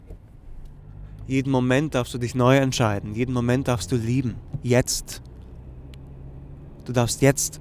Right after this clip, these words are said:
so sein, wie du bist. Es gibt nichts zu tun, um. Sondern mit deiner Depression, mit deinen Ängsten, mit deinem Burnout, mit deiner Schizophrenie, mit deiner Abtrennung, Dissoziation,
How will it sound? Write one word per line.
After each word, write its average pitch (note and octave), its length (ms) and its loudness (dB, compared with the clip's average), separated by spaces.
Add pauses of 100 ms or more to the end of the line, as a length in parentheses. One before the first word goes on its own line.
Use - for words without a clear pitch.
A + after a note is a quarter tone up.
so A2+ 280 6
sein, G#2 320 -2
wie G#2+ 40 -2
du G2+ 120 -4
bist. - 400 -8
Es C3+ 140 -6
gibt - 200 -8
nichts - 480 -2
zu - 140 -10
tun, C#3 480 0 (400)
um. B2 360 4 (1800)
Sondern C3+ 280 4
mit C3+ 140 4
deiner C3+ 180 4
Depression, D3 680 6
mit B2 180 0
deinen A#2+ 420 0 (420)
Ängsten, D3 560 0 (720)
mit B2+ 140 -2
deinem C3+ 180 4
Burnout, C3 720 2 (640)
mit A#2+ 120 -6
deiner C#3 200 2
Schizophrenie, D3 880 0
mit A#2+ 220 -6
deiner B2+ 260 -2
Abtrennung, C3 580 -4
Dissoziation, C3 960 0